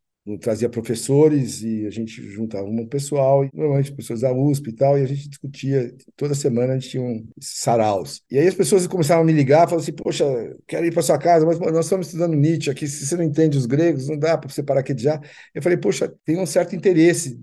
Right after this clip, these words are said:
ne-, nessa, nesse co-, nesse conhecimento", quer dizer. E aí a gente resolveu, eu e mais algum grupo de sócios, a gente resolveu fazer a Casa do Saber.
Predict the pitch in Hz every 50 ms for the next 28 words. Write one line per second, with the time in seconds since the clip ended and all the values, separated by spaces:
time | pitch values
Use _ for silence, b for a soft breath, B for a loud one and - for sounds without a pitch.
0 | - - - 131 131 127 135 139 135 123 117 135 135 135 - 160 147 143 139 127
1 | 113 104 - - _ _ 107 120 131 135 135 - - 151 143 139 143 143 147 143
2 | 143 143 147 143 - 147 143 135 139 - - 147 147 143 143 - 165 135 135 143
3 | 143 147 143 143 120 110 107 110 120 113 104 110 110 107 101 - 175 175 175 170
4 | 180 208 214 214 208 202 220 202 - - 190 196 190 196 185 165 147 165 180 185
5 | 175 147 143 151 165 170 156 143 143 139 127 143 143 135 127 135 135 135 131 131
6 | 135 131 - 123 120 - - - 147 147 156 165 160 165 165 156 160 160 156 -
7 | 165 160 156 151 139 156 147 143 151 143 135 151 147 143 147 143 147 151 143 -
8 | - - 147 127 113 101 -